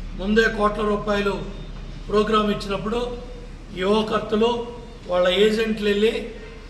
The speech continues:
ఎక్కడ మామిడికాయలు పారబోయాలి, ఎక్కడ ట్రాక్టర్తో తొక్కించాలి, కరెక్ట్గా నాలుగు ట్రాక్టర్లో మామిడికాయలు అక్కడ పెట్టారు, తీసుకొచ్చి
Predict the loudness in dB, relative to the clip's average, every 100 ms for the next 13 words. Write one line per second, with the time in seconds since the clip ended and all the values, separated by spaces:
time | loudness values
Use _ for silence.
0 | -10 -6 -4 0 4 4 2 -4 -12 -14
1 | -16 -16 -14 -8 0 2 2 0 0 0
2 | -2 -2 -2 -2 -4 -8 -10 -14 -14 -16
3 | -16 -16 -16 -16 -16 -16 -14 -4 -4 0
4 | 2 2 0 -6 -12 -14 -14 -8 -2 0
5 | 0 -2 -2 -2 -2 -4 -4 -4 -2 -2
6 | -2 -4 -8 -12 -14 -14 -14 -12 -12 -14
7 | -14 -14 -14 -14 -14 -12 -10 -10 -6 -2
8 | 0 2 2 2 0 -2 -2 -2 0 0
9 | 0 2 2 0 -4 -6 -6 -6 -8 -10
10 | -12 -14 -14 -14 -14 -14 -16 -16 -16 -16
11 | -16 -16 -16 -18 -18 -10 -6 -2 2 2